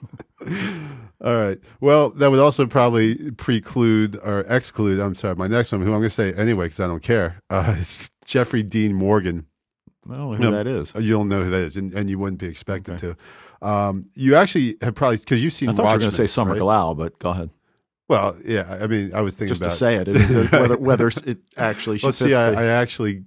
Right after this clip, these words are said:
Speaker 1: tricked you into saying it. See,
Speaker 2: Okay.
Speaker 1: is, isn't that clever how I did that?
Speaker 2: Oh, nice.
Speaker 1: <laughs>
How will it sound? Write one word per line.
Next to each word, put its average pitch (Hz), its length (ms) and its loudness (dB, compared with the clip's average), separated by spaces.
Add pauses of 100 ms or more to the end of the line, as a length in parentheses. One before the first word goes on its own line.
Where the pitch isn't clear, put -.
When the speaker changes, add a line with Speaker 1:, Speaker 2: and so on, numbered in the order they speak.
Speaker 1:
tricked 113 300 -4
you 107 160 -2
into 95 160 -6
saying 82 320 -12
it. 73 120 -18
See, 101 100 -6
Speaker 2:
Okay. 87 300 -8
Speaker 1:
is, 92 200 -12
isn't 104 180 -2
that 95 140 -2
clever 101 260 -2
how 98 120 -2
I 92 60 -6
did 92 180 -10
that? 101 260 -8
Speaker 2:
Oh, 82 60 -14
nice. 85 480 -12
Speaker 1:
<laughs> 110 680 -2